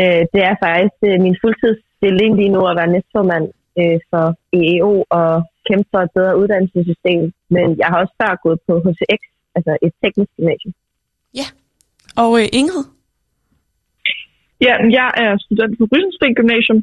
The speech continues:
Speaker 3: øh, hvor jeg blev student i sommers. Og nu arbejder jeg fuldtid som forkvinde for Danske Gymnasieelevers Sammenslutning, øh, og, øh, arbejder med gymnasieelever, øh, H F-elever og I B-elever.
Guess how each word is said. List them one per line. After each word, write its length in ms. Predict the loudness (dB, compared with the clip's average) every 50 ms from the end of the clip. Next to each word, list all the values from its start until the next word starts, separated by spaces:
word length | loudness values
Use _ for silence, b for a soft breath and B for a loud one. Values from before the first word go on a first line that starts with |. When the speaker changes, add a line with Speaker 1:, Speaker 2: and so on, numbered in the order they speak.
| 0 -2 0
Speaker 3:
øh, 160 | 0 2 2 0
hvor 100 | 0 0
jeg 80 | -2
blev 120 | -2 -2 -2
student 260 | -2 -2 -2 0 0 0
i 100 | 0 0 0
sommers. 320 | 0 0 0 0 -2 -4 -8 -14 _ b b b b b _ -2 0
Og 80 | 2 2 2 0 0 0
nu 60 | 2 2 2 0
arbejder 220 | 0 -2 0 0 0 0
jeg 120 | -2 -4 -6 _ _ -2
fuldtid 320 | 0 0 0 0 0 -2 -2 -2
som 100 | -4 -4 -2 -2
forkvinde 400 | -2 -2 0 0 0 0 0 0 -2 -2
for 80 | -2 0
Danske 200 | 0 0 0 0 0
Gymnasieelevers 460 | 0 2 2 0 0 0 0 0 0 -2
Sammenslutning, 440 | 0 0 0 0 0 -2 0 -2 -2 -2 B B B B B -2 0
øh, 220 | 0 2 2 2 0 0 0
og, 100 | -2 -2 -2 -2 -2
øh, 140 | -2 -2 -2 -4 -8 -8 -6 -4 -2
arbejder 200 | 0 0 0 0
med 120 | 0 -2 0
gymnasieelever, 600 | 0 0 2 0 0 0 0 0 0 2 0 0 -2 -4 -4 -4 -2
øh, 160 | 0 0 0 0 0
H 40 | 0 0 0 0
F-elever 320 | 0 0 0 0 0 -2 -2 -4 -4
og 40 | -4 -4
I 40 | -4 -2
B-elever. 400 | -2 -2 -2 -2 -4 -6 -8 -10